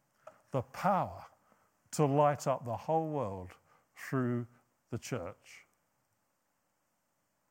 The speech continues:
And you can look at yourselves and you can think, "Oh." I've just been two weeks ago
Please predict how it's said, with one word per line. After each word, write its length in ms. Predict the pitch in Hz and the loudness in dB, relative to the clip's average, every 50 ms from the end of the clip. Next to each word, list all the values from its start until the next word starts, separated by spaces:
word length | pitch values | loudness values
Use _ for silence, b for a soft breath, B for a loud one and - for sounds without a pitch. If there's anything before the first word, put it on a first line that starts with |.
| _ b b b b b b b b b b b b b b b b b b _ - | _ b b b b b b b b b b b b b b b b b b _ 4
And 120 | 147 156 | 8 8
you 100 | 233 254 | 8 8
can 200 | - 196 208 202 | 8 6 6 4
look 120 | 202 - | 4 4
at 80 | 214 196 | 2 2
yourselves 600 | 180 165 156 - - 196 185 175 180 180 156 - | 2 2 2 2 4 4 6 6 4 4 2 0
and 80 | 151 151 | 0 0
you 80 | 143 135 | 0 0
can 140 | 131 135 | -2 -4
think, 180 | 107 135 151 - | -4 -4 -4 -2
"Oh." 440 | 151 135 135 127 110 101 95 98 98 - _ _ _ _ b b b b b b b _ _ _ _ - | -2 -2 -2 -2 -2 -4 -8 -10 -14 -16 _ _ _ _ b b b b b b b _ _ _ _ 4
I've 180 | 156 190 233 - | 6 6 6 6
just 200 | 269 190 - - | 2 2 4 4
been 320 | 220 196 185 165 165 180 - - | 4 4 4 2 0 -4 -6 0
two 180 | - 214 214 | 2 4 4
weeks 280 | 190 196 190 - - 170 | 4 2 2 0 0 0
ago 380 | 143 135 139 143 151 156 160 | 4 6 6 6 6 4 2